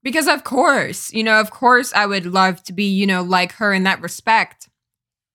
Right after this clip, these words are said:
and just kind of understand, you know, what it is that I wanna do for work, what it is that I want to do for career. That would be great. You know, because for a lot of, for the longest time,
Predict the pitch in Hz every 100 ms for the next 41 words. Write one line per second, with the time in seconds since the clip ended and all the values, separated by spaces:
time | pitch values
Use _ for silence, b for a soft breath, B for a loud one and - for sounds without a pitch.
0 | _ - 208 196 190 226 214 208 196 175
1 | - b b b b _ 208 202 196 196
2 | 214 214 202 190 185 185 185 185 185 175
3 | 180 202 226 180 180 170 175 175 190 180
4 | 185 180 170 - 180 175 180 175 185 175
5 | 175 170 180 175 175 170 185 165 214 180
6 | 175 175 - _ _ 202 320 220 175 151
7 | 190 160 - _ _ _ _ _ 226 220
8 | 214 214 - 220 196 208 233 226 185 -
9 | _ _ _ 220 208 202 208 202 226 214
10 | 196 - - 208 226 220 196 180